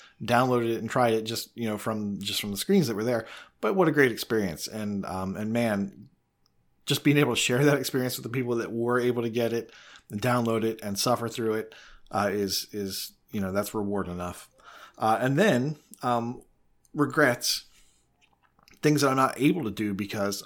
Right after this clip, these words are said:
I'm too busy, uh, you know, feeding that achievement itch, uh, is the triple A.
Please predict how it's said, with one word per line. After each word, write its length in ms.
I'm 280
too 160
busy, 420
uh, 280
you 100
know, 280
feeding 300
that 120
achievement 420
itch, 340
uh, 260
is 180
the 60
triple 320
A. 100